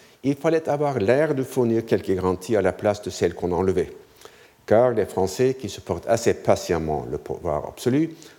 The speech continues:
tant qu'il est oppre-, oppre-, oppressif, n'en aiment jamais la vue. Il est toujours sage d'élever devant lui, euh, je ne sais pas exactement qui est lui, euh, devant eux.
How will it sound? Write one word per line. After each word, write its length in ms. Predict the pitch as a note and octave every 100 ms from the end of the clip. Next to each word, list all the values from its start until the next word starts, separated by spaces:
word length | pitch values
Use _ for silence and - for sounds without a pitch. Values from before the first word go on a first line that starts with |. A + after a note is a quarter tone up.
| -
tant 100 | F2+
qu'il 200 | - E2
est 140 | D2+
oppre-, 300 | - - - - -
oppre-, 480 | E2+ - D#2+ - - _ _ _ - -
oppressif, 440 | F2+ - F#2 D#3+ D#3+ - -
n'en 260 | F2 G#2+ A#2 G#2+ F#2 - G2+
aiment 220 | G#2+ G#2+ - - -
jamais 320 | F#2 F#2+ F2
la 140 | D#2+
vue. 180 | D2 D#2+ - - - - - - - - _
Il 120 | A#2+ C3+
est 60 |
toujours 360 | C3+ C#3 C3 -
sage 440 | - C#3 B2 - - -
d'élever 400 | G2 F#2 F#2 F2+
devant 380 | D#2 E2+ D#2+ D2+ - -
lui, 400 | F#2 G#2 C#3+ D#3+ - _ _ _ _ _ _ _ _ _ _ _ _ - -
euh, 100 | - - -
je 120 | - -
ne 60 |
sais 160 | - D2
pas 140 | F#2+
exactement 520 | E2+ E2 - D2 C#2+ D#2 - - _ _ _ _ - _ _ _
qui 180 | - E2
est 60 | D2+
lui, 240 | D2 D#2+ - - - _ _ - - -
euh, 260 | D#2+ D2 C#2 D2 - - -
devant 240 | F2+ E2 D#2
eux. 140 | G#2+